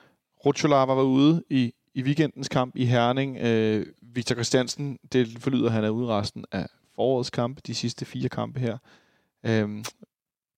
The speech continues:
det er to ret vigtige spillere, der gerne vil være med. Rasmus Falk var så med, selvom vi fik siddet hernede og snakket om... Øh, ja, det kan vi lige spørge dig kort om, Sebastian. Hvem tror du, øh,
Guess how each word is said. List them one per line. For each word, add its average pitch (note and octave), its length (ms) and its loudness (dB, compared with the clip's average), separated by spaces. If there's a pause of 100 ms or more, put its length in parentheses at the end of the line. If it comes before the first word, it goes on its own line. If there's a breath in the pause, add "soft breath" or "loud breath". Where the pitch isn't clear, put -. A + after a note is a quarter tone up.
(280)
det C3+ 60 2
er B2 40 2
to A2 260 2
ret G#2 120 4
vigtige A2+ 240 0
spillere, C3 280 2
der B2 60 2
gerne A#2 160 2
vil B2 80 2
være A#2+ 100 0
med. A#2 220 0
Rasmus A#2+ 300 -2
Falk D3 260 0
var D3 60 2
så C#3+ 120 0
med, C3+ 180 4
selvom C#3+ 300 2
vi C3 100 0
fik A#2+ 180 -2
siddet C#3 260 4
hernede B2+ 280 2
og C3 80 0
snakket A#2+ 400 0
om... A2 220 -2 (540 loud breath)
Øh, G2+ 500 2 (220)
ja, A2 60 2
det - 40 -8
kan G3 140 6
vi B3+ 60 6
lige A#3+ 120 6
spørge A3+ 180 4
dig G3+ 180 4
kort A3+ 140 2
om, A3 60 0
Sebastian. C#3 440 0 (520 loud breath)
Hvem D3+ 300 0
tror - 160 2
du, E3+ 300 2
øh, B2 500 6